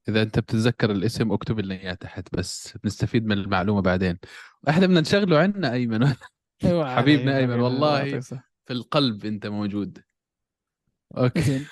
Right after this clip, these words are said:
Speaker 2: أنا أحب أجو-،
Speaker 1: <laughs>
Speaker 2: بوجه لك مجموعة من الأسئلة، وأنت قول لي، هل تعتبر المراهنات هي عامل رئيسي في وراء نجاح ال-،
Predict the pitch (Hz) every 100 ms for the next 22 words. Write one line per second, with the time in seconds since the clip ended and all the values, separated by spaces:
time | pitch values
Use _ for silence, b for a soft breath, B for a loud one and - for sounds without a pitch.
0 | - 214 247 214 208 220 226 208 214 185
1 | 208 214 233 240 180 175 185 185 208 196
2 | 175 147 175 202 202 180 147 131 117 120
3 | 151 226 208 165 180 160 151 147 147 147
4 | - 143 139 - b b - 147 139 -
5 | 151 143 131 127 127 131 127 135 131 131
6 | 120 - 120 117 113 120